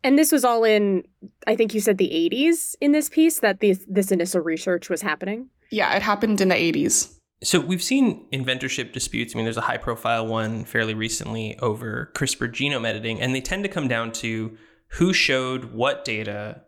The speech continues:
Speaker 3: and when. So what was Moisov showing compared to the stuff that was eventually published by Habner, Drucker, and Holst?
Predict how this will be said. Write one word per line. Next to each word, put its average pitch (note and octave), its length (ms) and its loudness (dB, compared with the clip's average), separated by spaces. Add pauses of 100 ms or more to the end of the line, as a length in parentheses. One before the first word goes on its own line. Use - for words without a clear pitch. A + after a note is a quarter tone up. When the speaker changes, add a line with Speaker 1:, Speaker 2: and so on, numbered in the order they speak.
Speaker 3:
and A2+ 280 -6
when. - 460 -10 (440)
So - 480 0 (360)
what E3 240 4
was C4 160 2
Moisov C#3 480 0
showing A#2 320 -6
compared B2+ 600 -2
to A#2 540 -2
the A#2 120 -4
stuff A#2+ 300 -4
that B2 100 -8
was A#2 160 -6
eventually A#2+ 360 -6
published A#2 380 -4
by A2 380 -2
Habner, A#2+ 340 -6
Drucker, A2 300 -4
and G2+ 100 -6
Holst? - 480 -6